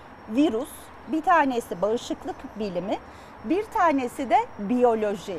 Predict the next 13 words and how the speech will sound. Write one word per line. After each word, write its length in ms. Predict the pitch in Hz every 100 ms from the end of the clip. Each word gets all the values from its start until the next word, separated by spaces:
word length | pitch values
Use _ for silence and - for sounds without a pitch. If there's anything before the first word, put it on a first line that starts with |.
| -
Yani 320 | 262 262 311
hep 240 | 381 - 240
beraber, 480 | 185 165 151 - - -
hep 260 | 381 - 226
beraber 600 | 185 180 170 185 190 233
virüs, 300 | 370 294 285 - - - -
gezegenimiz 880 | 277 277 302 262 269 247 262 294 247
ve 180 | 240 190
biz. 120 | 175 -
Bu 140 | 381 381 330
üçünü 440 | 349 - 294 285
anlamaya 600 | - 214 214 196 185 175
çalışıyoruz. 720 | 165 170 160 160 - 170 147